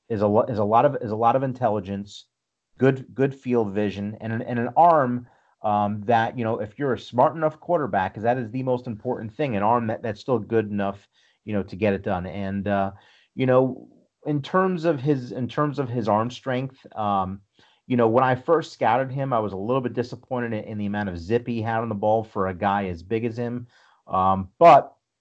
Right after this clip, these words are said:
I did start to see a lot more times that, you know, when he had, when he had to make that kind of throw, he could make it. He didn't have Dwayne Haskins' arm.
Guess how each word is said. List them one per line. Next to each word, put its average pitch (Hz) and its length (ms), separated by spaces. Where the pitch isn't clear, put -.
I 117 80
did 143 280
start 139 220
to - 60
see 139 220
a 120 60
lot 113 300
more 110 180
times 107 500
that, 98 320
you 113 80
know, 107 100
when 107 100
he 104 100
had, 113 300
when 110 80
he 110 100
had 113 300
to 131 60
make 117 220
that 113 180
kind 117 160
of 110 100
throw, 113 280
he 202 120
could 170 140
make 113 220
it. 131 160
He 147 100
didn't 156 220
have 143 220
Dwayne 123 280
Haskins' 113 500
arm. 90 320